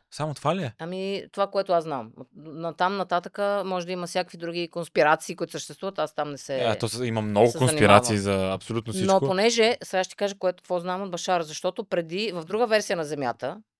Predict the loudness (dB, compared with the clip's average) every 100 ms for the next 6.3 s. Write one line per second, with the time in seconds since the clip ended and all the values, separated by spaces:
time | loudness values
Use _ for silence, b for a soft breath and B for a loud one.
0 | _ _ -2 0 0 -2 -6 -4 -4 -2
1 | -4 -4 -6 -10 -8 -2 0 -2 -6 _
2 | -8 -6 -2 -4 -4 -8 _ -12 -12 -10
3 | -6 -6 -6 -10 -10 -14 _ _ _ _
4 | _ _ _ _ _ _ -18 -16 -14 -10
5 | 2 4 6 4 4 4 -2 -6 -6 -4
6 | 0 0 0